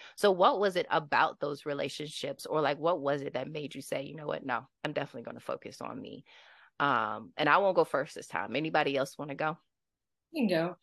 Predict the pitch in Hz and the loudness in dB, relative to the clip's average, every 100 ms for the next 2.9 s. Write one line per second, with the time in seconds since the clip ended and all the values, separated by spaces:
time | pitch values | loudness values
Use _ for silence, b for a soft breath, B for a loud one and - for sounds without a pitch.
0 | B B _ 220 214 185 156 170 - 254 | B B _ 0 2 2 0 -2 2 6
1 | 220 240 285 339 - 196 220 240 214 196 | 8 8 6 2 0 2 4 4 2 0
2 | 170 - 180 - 156 151 135 - | 0 -2 -4 0 0 0 -2 -6